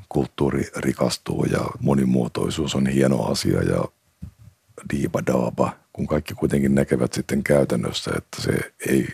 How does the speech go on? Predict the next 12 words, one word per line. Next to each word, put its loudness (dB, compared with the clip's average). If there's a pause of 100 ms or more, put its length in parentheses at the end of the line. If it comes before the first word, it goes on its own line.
(140)
ole 0
ihan -4
tällaista, -4 (100)
vaan -4 (200)
pikemminkin -2
sitten -2
tuo -6
syntyy 0
kaikenlaisia 0
uusia -2
ongelmia. -2
Ja -4